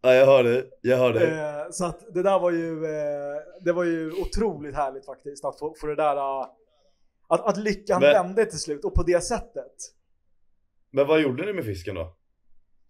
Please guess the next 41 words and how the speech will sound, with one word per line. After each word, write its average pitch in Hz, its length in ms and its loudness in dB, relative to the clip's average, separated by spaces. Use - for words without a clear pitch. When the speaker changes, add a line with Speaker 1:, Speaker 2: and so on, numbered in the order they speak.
Speaker 2:
Ja, 185 80 4
det 160 80 0
var 185 80 6
ju 202 220 4
ena, 214 260 2
ena 208 200 -2
guiden 185 420 0
ville 160 260 0
äta 139 140 0
upp 226 200 -2
den, 139 180 -6
så 135 100 -6
han 196 140 2
bara, 165 120 2
"Nej, 190 120 2
men 208 300 -10
leave 220 240 -2
it, - 180 -6
leave 202 260 -2
it - 200 -10
in 170 100 -8
the 160 60 -6
boat", 202 300 -2
typ 131 180 -12
så 143 80 -8
här. 131 120 -8
Jag 151 120 -12
bara, 143 120 -6
"Okej." 160 280 -10
Så - 140 -8
den, 185 280 2
den 175 180 0
låg 233 200 -2
kvar 240 260 4
där 151 160 -4
i 151 60 -10
båten. 160 400 -6
Speaker 1:
Ja, 127 140 2
men 120 120 0
vad, 113 220 -2
vadå, 113 420 -4